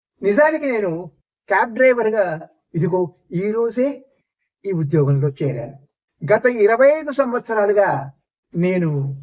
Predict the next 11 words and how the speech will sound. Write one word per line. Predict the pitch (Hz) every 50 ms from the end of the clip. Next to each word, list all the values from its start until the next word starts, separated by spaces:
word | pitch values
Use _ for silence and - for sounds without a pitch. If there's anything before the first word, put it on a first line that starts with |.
| - _ _ _ _ -
శవాలు | - - 185 165 175 214 240 277 302
మోసే | 294 277 247 233 - - 226 208
వాహనాన్ని | 190 180 160 143 151 180 175 175 180 170 165 160 143 139 139 - - - 285 160
డ్రైవ్ | 156 160 160 156 170 160 139
చేస్తూ | - 170 139 - - 160 143
ఉండేవాడిని." | 139 135 123 127 123 110 110 107 107 107 104 _ _ _ _ _ _ _ _ _ _ _ _ _ -
ఇలాగే | 156 156 156 156 165 160 180 185
మన | 180 175 165 151 156
జీవితాల్లో | 147 139 160 156 156 - 156 147 151 156 147 139
కూడా | 139 143 135 139 139 131 117 - - - - _ _ _ -
గతంలో | 131 139 143 135 156 180 208 233 240 247